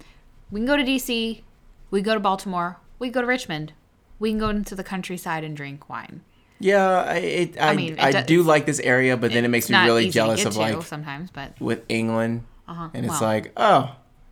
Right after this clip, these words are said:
Speaker 2: take this train, you're in Paris. Take this train, you're in Brussels. Take this train, and you go," it's, that sucks, but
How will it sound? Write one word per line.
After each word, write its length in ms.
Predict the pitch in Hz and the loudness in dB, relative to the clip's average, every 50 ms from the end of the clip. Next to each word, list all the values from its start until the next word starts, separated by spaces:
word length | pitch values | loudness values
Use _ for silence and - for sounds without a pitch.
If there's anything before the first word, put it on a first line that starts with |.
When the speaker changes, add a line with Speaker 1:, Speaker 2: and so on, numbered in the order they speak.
| _ _ - | _ _ -6
Speaker 2:
take 200 | - 214 196 196 | -4 -4 -2 -2
this 260 | 196 180 165 - - - _ _ _ _ _ _ _ _ _ _ _ - - | -2 -2 -2 -4 -10 -18 _ _ _ _ _ _ _ _ _ _ _ -14 -4
train, 520 | - 175 165 156 151 151 151 147 147 147 - - - _ _ _ | 0 2 2 4 4 2 2 0 -2 -4 -6 -14 -20 _ _ _
you're 180 | - 131 131 127 | -2 0 0 0
in 80 | 117 | 0
Paris. 360 | 120 123 110 107 107 107 101 | 0 -2 -2 -2 -2 -2 -4
Take 220 | - - 180 160 - | -6 -8 -10 -6 -6
this 140 | 165 127 - | -6 -8 -6
train, 300 | - - 143 135 131 127 | -4 -4 -2 0 0 0
you're 120 | 120 120 | 2 0
in 120 | 117 110 | 0 -2
Brussels. 420 | 95 107 107 110 - 110 107 104 - | -2 -4 -6 -4 -6 -8 -8 -8 -6
Take 180 | - 170 170 | -8 -8 -6
this 140 | 165 160 151 | -8 -8 -8
train, 340 | - - - 143 143 139 135 | -8 -6 -6 -4 -4 -2 -2
and 80 | 131 123 | -2 -2
you 80 | 120 | -2
go," 140 | 117 127 - - | -4 -4 -6 -6
it's, 300 | 131 113 - - - - - - - - - - - | -8 -8 -8 -10 -12 -12 -16 -20 -20 -20 -20 -18 -10
that 480 | - - 127 131 131 123 123 - - - _ _ _ _ - _ _ _ | 0 4 6 6 6 4 2 0 -8 -18 _ _ _ _ -20 _ _ _
sucks, 420 | - - - - 113 113 117 - - | -10 -4 -2 -2 -2 -2 -4 -8 -10
but 360 | - - - 117 117 113 - | -2 0 2 2 2 -2 -6